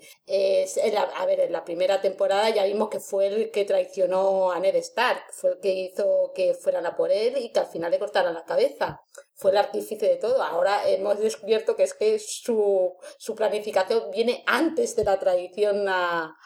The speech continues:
a Ned Stark, que, que fue el matar al marido de Lisa Arryn, que fue lo que dio a, bueno, lo que dio lugar a todo lo que ha venido, toda la historia de Juego de Tronos, digamos.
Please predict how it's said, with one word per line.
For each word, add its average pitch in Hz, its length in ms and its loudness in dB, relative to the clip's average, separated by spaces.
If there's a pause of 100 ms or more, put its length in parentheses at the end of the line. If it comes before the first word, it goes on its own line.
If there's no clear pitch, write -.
a 185 100 -6
Ned 185 180 0
Stark, 208 500 2 (220)
que, 185 240 0
que 175 160 -4
fue 175 580 0
el 262 120 -2
matar 294 600 -2
al 165 180 -4
marido 160 380 0
de 180 160 4
Lisa 170 440 -2
Arryn, 233 420 0
que 165 200 -2
fue - 220 -2
lo 180 140 2
que 196 160 2
dio 170 180 4 (220)
a, 156 420 -4 (360)
bueno, 170 320 -6
lo 160 100 -6
que 160 140 -8
dio 165 200 0
lugar 175 280 2
a 214 80 0
todo 240 160 2
lo 196 100 2
que 180 80 -2
ha 165 40 0
venido, 165 600 -2
toda 170 140 2
la 165 80 2
historia 233 400 -2
de 170 60 -2
Juego - 200 0
de 165 100 -2
Tronos, 240 380 -2
digamos. 160 520 -6